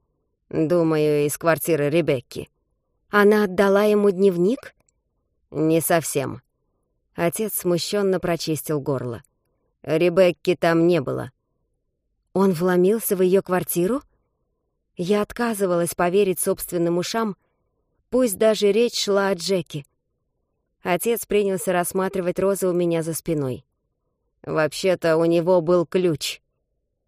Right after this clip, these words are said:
Я облизала губы, думая, что на это сказать, но поняла, что сказать мне нечего. Поэтому я посмотрела на дневник. «Значит, он был у Ребекки.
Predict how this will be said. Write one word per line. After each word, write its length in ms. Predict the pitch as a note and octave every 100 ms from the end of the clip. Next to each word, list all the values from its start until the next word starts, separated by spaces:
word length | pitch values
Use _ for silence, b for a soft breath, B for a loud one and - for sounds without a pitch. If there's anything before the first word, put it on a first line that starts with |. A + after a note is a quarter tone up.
| _ _ _ _ -
Я 300 | E3+ G#3 G#3+
облизала 560 | F#3+ F#3 E3+ F3+ E3+
губы, 420 | E3 G#3 F#3+ F3+ - _ _ _ _ _ _ -
думая, 640 | E3+ A#3+ A#3 A3 G3+ G3+
что 280 | - A#3+ A#3
на 220 | A3 G#3+
это 160 | G#3 G#3
сказать, 580 | - G#3 G#3 A#3 - - _ _ _ _ _ _ -
но 200 | A3+ A3
поняла, 380 | F#3+ F#3+ F#3 F#3
что 160 | F3
сказать 500 | - E3 E3 E3+ -
мне 180 | E3+ D#3+
нечего. 460 | D#3+ D#3+ - - C3+ _ _ _ _ _ _ _ _ _
Поэтому 460 | G#3 A#3 C4 B3 A#3+
я 220 | G#3 A3+
посмотрела 640 | - - F#3+ F3+ E3+ E3 D#3
на 160 | D#3
дневник. 640 | D3+ D3 C3+ C3 - - _ _ _ _ _ _ -
«Значит, 640 | F#3 G#3 A#3+ A#3+ B3 A#3+ A#3+
он 200 | A#3+ A3
был 220 | A#3 A3+
у 40 |
Ребекки. 680 | A#3 A3 G#3 D#3+ - E3+